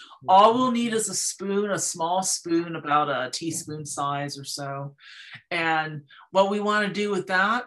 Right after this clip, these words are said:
is go ahead and open up the bag of hydrated lime.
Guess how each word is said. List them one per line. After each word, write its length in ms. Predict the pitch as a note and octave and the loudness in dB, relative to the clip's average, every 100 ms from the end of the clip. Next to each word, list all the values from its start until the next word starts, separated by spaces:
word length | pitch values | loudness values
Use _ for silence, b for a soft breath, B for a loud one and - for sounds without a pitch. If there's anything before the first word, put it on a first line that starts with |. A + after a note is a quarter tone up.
| - | -4
is 680 | F#3 F3 E3+ F3 D#3+ - - | 0 2 0 -4 -4 -6 -6
go 180 | F#3+ A3 | -2 -2
ahead 200 | A3+ B3+ | 0 -4
and 120 | A3 | -2
open 320 | E3 G3 G3+ | -2 -2 -2
up 220 | F#3 F#3+ F#3+ | 0 -2 -2
the 420 | F3 E3 D#3 D#3 D#3 | -4 -2 -2 -4 -6
bag 400 | D3+ E3 E3+ D#3+ | 0 2 2 0
of 60 | |
hydrated 580 | D#3 D#3+ D#3+ D#3+ D#3+ E3 | -2 -2 -2 -2 -4 -4
lime. 420 | D#3 B2+ F#2+ F3+ | -8 -10 -10 -16